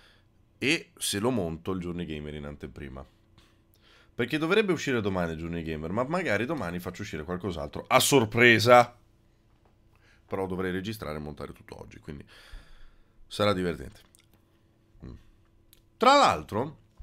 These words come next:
domenica inizio a registrare il weekly. Ho deciso, faccio di domenica in domenica. O di sabato in sabato. Sabato in sabato per adesso, poi vediamo, tanto un video di più e poi vediamo.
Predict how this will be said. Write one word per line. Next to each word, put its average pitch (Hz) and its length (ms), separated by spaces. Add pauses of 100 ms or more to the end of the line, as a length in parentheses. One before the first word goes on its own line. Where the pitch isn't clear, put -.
(540)
domenica 190 840
inizio 135 320
a 131 40
registrare 110 460
il 95 60
weekly. 80 420 (480)
Ho 95 80
deciso, 104 380
faccio 107 260
di 107 100
domenica 120 420
in 101 80
domenica. 78 600 (480)
O 98 120
di 175 80
sabato 117 420
in 85 60
sabato. 73 540 (580)
Sabato 139 360
in 110 60
sabato 85 360
per 76 140
adesso, 71 340
poi 107 140
vediamo, 78 320
tanto 92 240
un 87 80
video 87 160
di 76 60
più 98 140
e 92 40
poi 87 160
vediamo. 71 320